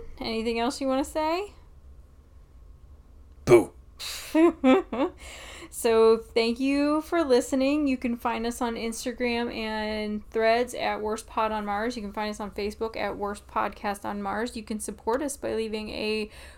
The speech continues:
Speaker 1: rating and review on whatever podcast, um, app you listen to us on. Um, you can send us an email at worstpodonmars at gmail dot com. You can, uh,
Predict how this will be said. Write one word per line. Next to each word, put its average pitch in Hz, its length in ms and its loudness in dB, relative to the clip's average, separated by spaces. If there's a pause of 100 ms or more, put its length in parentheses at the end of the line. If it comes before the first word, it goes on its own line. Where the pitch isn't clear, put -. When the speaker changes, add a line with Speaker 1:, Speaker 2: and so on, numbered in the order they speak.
(120)
Speaker 1:
rating 226 380 4
and 214 220 -4
review 214 480 -2
on 214 160 -2
whatever 202 300 -2
podcast, 208 840 -4 (180)
um, 202 340 -6
app 214 300 -4
you 226 100 -6
listen 214 440 -6
to 233 200 -6
us 240 140 -6
on. 262 240 2 (440)
Um, 240 280 2
you 247 80 2
can 254 80 0
send 254 240 2
us 262 120 0
an 247 140 0
email 277 560 2
at 240 260 -2
worstpodonmars 240 960 -2
at 226 140 -6
gmail 214 340 -6
dot 208 200 -6
com. 226 280 -4
You 254 120 -4
can, 220 260 -6
uh, 220 440 0